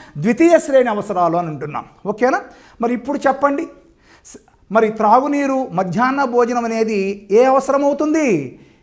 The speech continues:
ఎస్, శారీరక అవసరం అయిపోతుంది. శారీరక అవసరాల్లో భాగంగానే మనము నీరు,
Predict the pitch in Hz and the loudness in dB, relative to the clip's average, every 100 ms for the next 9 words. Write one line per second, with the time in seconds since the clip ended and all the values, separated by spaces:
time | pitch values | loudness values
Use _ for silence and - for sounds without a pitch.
0 | _ 131 143 165 185 180 - - - 180 | _ -8 -2 0 2 2 -2 -8 -2 2
1 | 202 233 269 277 285 277 233 220 220 208 | 4 2 2 2 2 2 0 0 0 -4
2 | 190 185 175 170 165 156 151 151 156 160 | -4 -4 -6 -8 -10 -8 -8 -6 -6 -4
3 | 156 143 123 - - _ 180 180 208 254 | -4 -6 -10 -14 -20 _ 0 4 4 4
4 | 269 285 254 233 233 226 220 214 123 165 | 2 4 0 0 0 0 0 -4 -4 -6
5 | 196 196 190 185 170 165 160 156 156 156 | -6 -2 -2 -2 -4 -6 -6 -8 -8 -12
6 | - 139 156 180 190 180 165 160 160 | -18 -12 -6 -4 0 2 2 0 -4